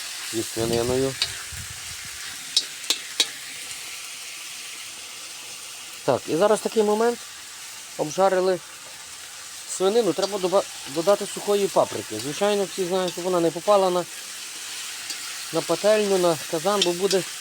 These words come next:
згорить, так якби. Але я забув, бо додаю ще перець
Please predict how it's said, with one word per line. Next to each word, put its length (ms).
згорить, 360
так 180
якби. 340
Але 240
я 160
забув, 420
бо 160
додаю 460
ще 140
перець 340